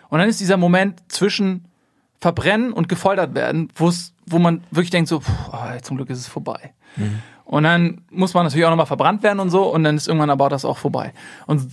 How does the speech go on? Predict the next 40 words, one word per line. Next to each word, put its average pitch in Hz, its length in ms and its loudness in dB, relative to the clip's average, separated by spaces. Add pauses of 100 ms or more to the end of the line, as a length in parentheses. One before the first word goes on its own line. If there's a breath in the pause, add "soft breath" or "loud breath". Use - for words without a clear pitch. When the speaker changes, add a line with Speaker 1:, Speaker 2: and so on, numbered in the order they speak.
(100)
Speaker 1:
ich, 175 200 -4
so 185 140 2
ein 226 80 0
bisschen 220 200 0
ist 175 140 -2
das 147 140 2
jetzt 135 200 -6
gerade. 120 300 -8
Also 113 140 0
wir 165 60 4
Speaker 2:
Mhm. - 20 6
Speaker 1:
sind 175 100 4
jetzt 170 120 -2
in 165 40 -4
der 156 80 0
Verbrennungsphase 139 800 -2
irgendwie. 131 260 -8
Und 151 140 -2
es 151 100 0
ist 190 140 2
aber 180 160 4
okay, 170 220 -2
es 143 80 0
ist - 20 -10
nicht 170 120 0
so, 165 140 -6
ist 165 220 -4
nicht 208 100 0
so 175 140 -2
heiß 165 240 0
und 143 100 -4
schmerzhaft 139 320 -4
wie 131 60 -8
befürchtet. 156 480 -4 (400 loud breath)
Weil, 165 500 2
ähm, 165 540 0 (840 loud breath)
äh, 165 360 0
man 160 160 0
sieht 175 160 -10
Siege. 185 340 -2